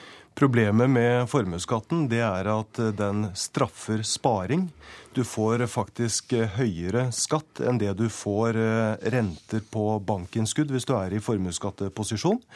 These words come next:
Det andre er at det er blitt en særnorsk skatt på norske arbeidsplasser.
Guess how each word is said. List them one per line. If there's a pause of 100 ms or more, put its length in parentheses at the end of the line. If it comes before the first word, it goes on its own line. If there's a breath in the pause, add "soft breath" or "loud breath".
(480 loud breath)
Det
andre
er
at
det
er
blitt
en
særnorsk
skatt
på
norske
arbeidsplasser.